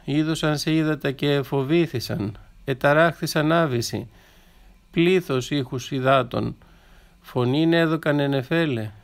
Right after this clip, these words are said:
και γάρ τα βέλη σου διαπορεύονται. Φωνή της βροντής σου εν το τροχό. Έφαναν οι αστραπές σου τη οικουμένη.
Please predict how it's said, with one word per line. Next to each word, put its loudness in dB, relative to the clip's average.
και -4
γάρ 2
τα 0
βέλη 0
σου -6
διαπορεύονται. -2
Φωνή 0
της -4
βροντής 0
σου -4
εν -2
το -2
τροχό. -2
Έφαναν 2
οι 2
αστραπές 0
σου -8
τη -2
οικουμένη. -2